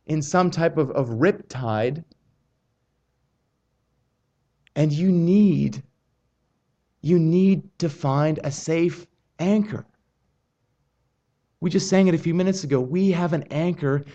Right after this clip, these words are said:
that keeps the soul steadfast and sure while the billows roll. If you are in Christ, you are anchored firm and deep in the Savior's love.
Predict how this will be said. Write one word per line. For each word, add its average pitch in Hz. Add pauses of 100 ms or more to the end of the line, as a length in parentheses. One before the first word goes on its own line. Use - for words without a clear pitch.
(140)
that 151
keeps 190
the 180
soul 139
steadfast 156
and 139
sure 147 (300)
while 160
the 151
billows 165
roll. 147 (3250)
If 151
you 190
are 185
in 156
Christ, 156 (280)
you 175
are 156 (240)
anchored 160 (160)
firm 180 (240)
and 143
deep 156 (320)
in 151
the 143
Savior's 151
love. 165